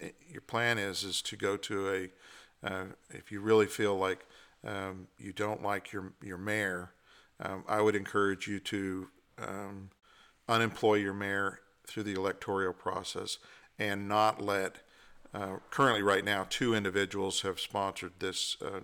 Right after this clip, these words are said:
this ordinance, not let the, um,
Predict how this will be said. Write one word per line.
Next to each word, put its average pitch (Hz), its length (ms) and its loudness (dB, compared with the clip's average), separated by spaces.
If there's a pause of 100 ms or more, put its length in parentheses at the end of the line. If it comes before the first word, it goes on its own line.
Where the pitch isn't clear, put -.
this 95 220 -8
ordinance, 95 460 -4 (580)
not 120 440 4
let 110 340 4
the, 98 380 -4 (420)
um, 95 580 -8